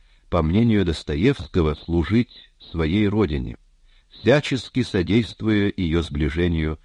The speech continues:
с Россией. Он горячо советовал своему дорогому Валихану растолковать русским,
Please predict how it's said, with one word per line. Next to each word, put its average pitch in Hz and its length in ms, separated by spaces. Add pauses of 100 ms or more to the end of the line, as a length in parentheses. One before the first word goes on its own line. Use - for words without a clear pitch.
(140)
с - 120
Россией. 62 680 (800)
Он 127 200
горячо 131 400
советовал 143 580
своему 113 540
дорогому 101 1000
Валихану 120 1000 (580)
растолковать 110 920
русским, 127 640